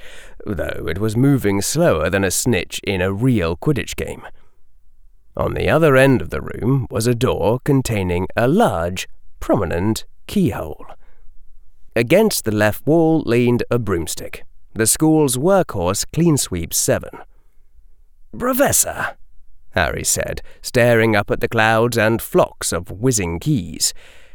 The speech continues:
"you said you would answer my questions. What exactly is all this about? If you think you've secured a door so that it won't open without a key, you keep the key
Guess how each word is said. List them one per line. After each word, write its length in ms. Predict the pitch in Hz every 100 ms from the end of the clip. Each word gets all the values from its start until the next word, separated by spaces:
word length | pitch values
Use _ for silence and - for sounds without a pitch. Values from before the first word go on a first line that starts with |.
| - - - - -
"you 520 | - 147 220 269 294 277
said 520 | - 226 214 185 -
you 320 | 120 160 170
would 140 | 160 156
answer 400 | 165 147 139 127
my 240 | 117 110
questions. 720 | - 87 - - - - - - - - - - - - -
What 480 | - - 311 349 -
exactly 920 | 226 180 170 233 196 - 104 135 175
is 260 | - 180 156
all 340 | 156 214 233
this 300 | 156 160 143
about? 560 | 147 127 151 110 - - - - - - - - - -
If 240 | 180 254 285
you 240 | 294 294
think 400 | - 165 120 -
you've 140 | 120 -
secured 440 | 135 - 254 269
a 80 | 214
door 520 | 139 202 151 82 120
so 160 | - 151
that 100 | 151
it 160 | 143
won't 260 | 202 247 - -
open 340 | 196 202 143 131
without 360 | 135 156 147
a 80 | 117
key, 460 | - 170 87 113 180 - - - -
you 340 | 165 202 220
keep 300 | - 285 311 -
the 140 | 185
key 400 | 165 151 117 147